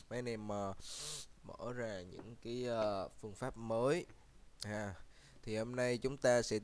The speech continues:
tới với một cái case study gọi là kiếm tiền siêu tốc trong hai mươi bốn giờ. Ok. Thì, ờ,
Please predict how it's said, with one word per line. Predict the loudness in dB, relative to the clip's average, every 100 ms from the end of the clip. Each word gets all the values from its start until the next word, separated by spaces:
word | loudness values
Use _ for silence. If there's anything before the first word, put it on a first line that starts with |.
| 4
tới | 6 6 4
với | 4 2
một | 2 0 -2
cái | -6
case | -2 0 0
study | 2 2 6 6 6
gọi | 4 4
là | 4 6 8 8 8 6 6 6 2 0
kiếm | -2 0
tiền | 2 2 2
siêu | 0 0 2
tốc | 2 0 -12 -14 -10 -10 -12 -12
trong | -6 -2
hai | 0
mươi | 4 4
bốn | 4 6
giờ. | 4 4 0 -2 -2 -4
Ok. | -4 0 2 2 0 -10 -8 -4 -4 -4 -10 -20 -20 -20 -20 -20 -16 -4
Thì, | 0 2
ờ, | 4 4 4 4